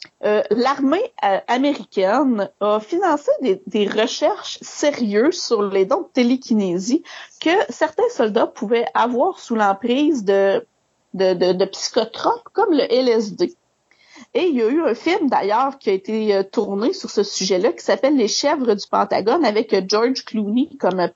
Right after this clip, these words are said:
comme, euh, acteur principal qui fait le tour un petit peu de ce sujet-là. Mais comme quoi que ce pouvoir-là est quelque chose qui pourrait être super, euh, intéressant. Oh, pour l'armée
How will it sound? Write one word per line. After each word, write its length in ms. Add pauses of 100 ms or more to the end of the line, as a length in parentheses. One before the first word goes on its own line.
(180)
comme, 220
euh, 160
acteur 340
principal 600 (580)
qui 140
fait 140
le 120
tour 300
un 100
petit 160
peu 160
de 140
ce 160
sujet-là. 540 (800)
Mais 160
comme 240
quoi 220
que 340 (920)
ce 120
pouvoir-là 840
est 140
quelque 360
chose 480
qui 160
pourrait 400 (140)
être 360
super, 760
euh, 100 (160)
intéressant. 680 (1300)
Oh, 100 (320)
pour 180
l'armée 360